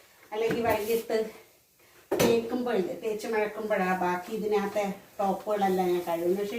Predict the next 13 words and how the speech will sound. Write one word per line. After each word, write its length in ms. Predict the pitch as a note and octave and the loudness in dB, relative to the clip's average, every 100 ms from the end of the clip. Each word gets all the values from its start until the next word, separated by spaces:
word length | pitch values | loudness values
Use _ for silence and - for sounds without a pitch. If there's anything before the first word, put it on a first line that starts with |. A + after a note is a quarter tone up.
| A#3 | -4
ഇതിന്റെ 240 | A#3+ B3+ B3+ | -2 -2 0
പുറവും 280 | G#3+ G#3+ A#3+ G#3+ | 2 2 2 2
അന്നേരമാണ് 500 | G#3 G#3+ A3 - - | 0 2 2 2 -2
ഞാൻ. 100 | - - _ _ _ _ _ | -10 -18 _ _ _ _ _
പിന്നെ 280 | F#3+ F#3+ A#3+ C#4+ | -2 0 2 4
ഇങ്ങനെ 240 | C#4 C#4 C#4+ - - B3+ | 4 4 2 -2 -8 -2
ചെയ്തോണ്ടിരിക്കുന്ന 920 | A#3 B3+ C#4+ D4+ C4+ B3 - C#4+ C#4+ C4+ | 0 4 6 4 2 -4 -6 -4 -2 -2
സമയത്ത് 580 | B3 A#3+ B3 B3 - C4+ F4+ - - - - - | -4 -4 -6 -8 -6 -4 -4 -6 -20 -20 -20 -4
തുണി 200 | D4+ C#4 B3 | 2 4 2
വെച്ച് 260 | A#3+ C4 B3+ B3 - - - | -2 -2 -2 -4 -12 -18 -12
ഒന്നാക്കും. 540 | A#3+ G3+ E3+ D#3+ - - - - - - - - - - | -2 -2 -2 -6 -12 -14 -14 -16 -20 -20 -20 -20 -16 -6
ഓരോന്ന് 280 | A#3 A#3 A#3 | -2 0 0
എന്തെങ്കിലും 420 | A3 A#3 A#3+ A#3 | 0 -2 -2 -4